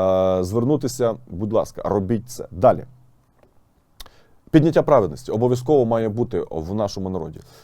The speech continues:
Е, це глибока молитва, розкоя-, розкаяння. Е, ми маємо розуміти, що Бог,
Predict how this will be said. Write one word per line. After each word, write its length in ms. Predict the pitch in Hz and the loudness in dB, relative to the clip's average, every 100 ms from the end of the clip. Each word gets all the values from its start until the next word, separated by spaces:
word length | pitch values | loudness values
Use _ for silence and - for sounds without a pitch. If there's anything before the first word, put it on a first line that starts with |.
| _ | _
Е, 540 | - 85 87 87 87 85 | -2 2 2 2 0 -4
це 340 | - - 110 | -4 2 4
глибока 440 | 104 117 117 123 123 | 4 2 2 0 0
молитва, 720 | 110 110 113 110 131 123 110 | 0 -2 -2 0 0 0 -2
розкоя-, 580 | 87 110 - - 110 113 - | 0 0 -2 -4 -2 -2 -2
розкаяння. 680 | 104 117 - 117 123 120 | -4 -4 -4 -2 -2 -4
Е, 1040 | 107 - - - - 92 95 95 95 90 78 - | -8 -14 -20 -14 -2 4 6 6 6 4 0 -6
ми 220 | 101 139 | 0 4
маємо 300 | 156 156 147 | 4 2 2
розуміти, 580 | 135 127 127 101 80 71 | 0 0 -4 -6 -8 -12
що 760 | - - - 104 104 98 90 69 82 | -14 -14 -2 2 2 2 0 -4 -4
Бог, 520 | 104 139 139 135 - | 2 6 8 6 2